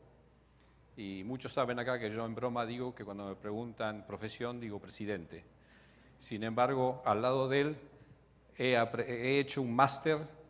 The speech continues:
en cantidad de cosas, en liderazgo, en conducción, en relaciones, este, laborales, y a lo mejor lo más importante, en relaciones humanas. Con lo cual,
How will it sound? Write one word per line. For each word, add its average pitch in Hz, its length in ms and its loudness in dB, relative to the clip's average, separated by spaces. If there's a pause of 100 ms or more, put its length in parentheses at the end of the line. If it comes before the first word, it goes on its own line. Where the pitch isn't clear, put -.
(320)
en 107 160 -2
cantidad 120 420 4
de 113 100 6
cosas, 101 460 -2
en 98 100 -4
liderazgo, 101 640 2
en 98 80 -6
conducción, 98 840 -2 (680)
en 98 160 2
relaciones, 101 840 -2
este, 90 300 -6
laborales, 95 840 4 (400)
y 107 60 -6
a 98 60 0
lo 104 60 -2
mejor 120 200 -2
lo 120 80 0
más 117 140 2
importante, 110 600 -2
en 104 120 -2
relaciones 101 480 -4
humanas. 98 520 -2 (640)
Con 98 160 -2
lo 98 100 -2
cual, 120 300 6